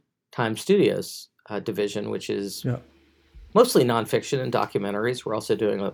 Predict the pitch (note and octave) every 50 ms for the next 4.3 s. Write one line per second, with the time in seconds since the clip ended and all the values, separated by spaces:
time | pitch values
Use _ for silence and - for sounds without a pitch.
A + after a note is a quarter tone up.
0 | - _ - - - A2 G#2+ G#2 - - - A2+ - - G#2 G#2 G2 G2+ G2+ A2+
1 | A#2+ - - - _ _ _ _ _ _ _ - - - _ - - A2 A2 G#2+
2 | G#2 G#2 G#2 G2+ G2+ G2+ G2 F#2+ - - - - - G#2 F#2+ G#2 G2+ - - B2
3 | A2 G#2+ G2 - G#2 G2 G2+ F#2+ F#2 - G#2+ F#2+ - - G#2+ G#2 G2+ F#2+ F#2 G2
4 | F#2 F#2+ F#2+ G2 G2 F#2+